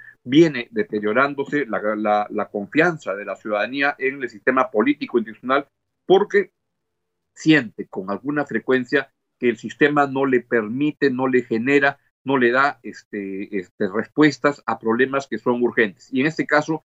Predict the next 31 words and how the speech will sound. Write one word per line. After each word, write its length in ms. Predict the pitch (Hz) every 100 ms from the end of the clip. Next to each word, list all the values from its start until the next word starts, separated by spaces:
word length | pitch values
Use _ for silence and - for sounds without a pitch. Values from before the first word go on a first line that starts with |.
| _ -
ya 120 | 123
más 200 | 127 143
allá 260 | 120 135 143
de 100 | 131
la 120 | 104
salud 560 | - 90 123 170 185 151
y 40 |
la 80 | 110
educación 800 | 104 95 78 - 165 175 160 127
y 40 |
la 80 | 107
alimentación 600 | 107 107 107 104 143 151
en 140 | 123
tiempos, 420 | 135 139 139 139 _ _ _ -
entre 300 | 110 104 107
comillas, 460 | - 113 151 143 120
normales, 520 | 117 135 135 139 _ _ _ -
en 180 | 107 117
este 220 | 160 143
momento, 500 | 127 123 135 139 143
pues, 180 | 104 95
todo 200 | 127 131
se 80 | 117
está 240 | - 127 -
complicando 840 | 117 101 98 95 147 151 131 104
mucho 320 | 107 120 123
más 300 | 113 127 - _ - - -
y 120 | 139
la 120 | 139
demanda 540 | 139 143 175 156 113 101
ciudadana 680 | - 107 107 117 131 139